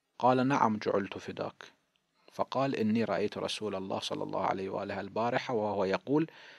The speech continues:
'يا علي، ما عندنا خير لك.'" الإمام الرضا عليه الصلاة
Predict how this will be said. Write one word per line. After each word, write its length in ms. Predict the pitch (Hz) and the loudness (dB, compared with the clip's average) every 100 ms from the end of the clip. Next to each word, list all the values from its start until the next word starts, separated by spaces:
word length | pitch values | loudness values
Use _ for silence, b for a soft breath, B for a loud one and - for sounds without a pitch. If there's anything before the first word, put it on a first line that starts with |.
| B - | B 0
'يا 120 | 117 | 6
علي، 540 | 139 - 123 135 147 - | 6 8 8 6 4 -2
ما 240 | 107 113 110 | 0 4 4
عندنا 640 | 110 110 104 107 127 139 | 4 2 2 2 2 0
خير 480 | - - 156 113 101 | 0 4 4 4 0
لك.'" 600 | 98 92 92 - - - _ _ _ _ _ _ _ _ _ _ _ b b b b b b b b b b _ _ _ _ | -4 -6 -8 -10 -12 -12 _ _ _ _ _ _ _ _ _ _ _ b b b b b b b b b b _ _ _ _
الإمام 420 | 170 202 185 175 | 4 6 6 4
الرضا 320 | 160 147 135 131 | 4 4 4 4
عليه 280 | 107 120 | 4 2
الصلاة 360 | 117 - 107 104 | 0 -2 -2 -2